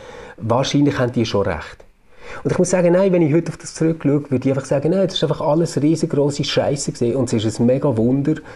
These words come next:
ähm, das irgendwie unbeschadet zu überstehen. Aber nein, ich verdanke denen einfach gar nichts.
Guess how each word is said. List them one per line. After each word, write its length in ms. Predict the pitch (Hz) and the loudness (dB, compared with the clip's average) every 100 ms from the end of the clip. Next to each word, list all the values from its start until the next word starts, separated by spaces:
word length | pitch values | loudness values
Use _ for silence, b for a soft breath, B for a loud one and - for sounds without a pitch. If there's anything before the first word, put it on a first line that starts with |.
| B B B B B - | B B B B B -4
ähm, 480 | 123 117 113 113 113 - - - | 0 2 2 2 0 -2 -6 -2
das 280 | 107 120 - | 0 0 -2
irgendwie 560 | 139 127 135 120 123 | -2 0 0 2 2
unbeschadet 840 | 123 117 127 135 131 110 113 117 | 2 2 2 2 0 0 0 -2
zu 120 | - 113 | -2 -4
überstehen. 440 | 110 - 113 123 | -2 0 2 4
Aber 200 | 113 107 | 2 2
nein, 160 | 110 147 | 0 0
ich 80 | |
verdanke 480 | - - 127 123 120 | -2 -4 0 0 0
denen 220 | 127 120 | 0 2
einfach 220 | 123 113 107 | 2 0 0
gar 280 | 104 92 | 0 2
nichts. 300 | 110 95 - | 0 -4 -8